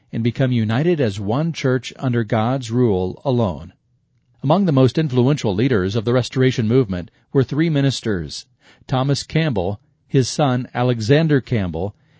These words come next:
and Barton W. Stone. Sometimes their Reformation efforts are called the Stone Campbell Movement.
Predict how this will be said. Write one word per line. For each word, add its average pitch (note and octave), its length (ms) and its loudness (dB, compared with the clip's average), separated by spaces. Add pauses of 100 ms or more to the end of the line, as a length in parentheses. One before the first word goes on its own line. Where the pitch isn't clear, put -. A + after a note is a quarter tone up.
(120)
and B2+ 200 -4
Barton C#3+ 480 0
W. A#2 440 2
Stone. F2+ 600 -2 (460)
Sometimes A#2+ 600 0
their A2+ 120 2
Reformation A#2 560 0
efforts A#2 400 -2
are E2+ 140 -4
called A#2 360 -2
the G#2+ 240 0 (180)
Stone D3 580 0
Campbell C#3 460 0
Movement. F#2+ 560 0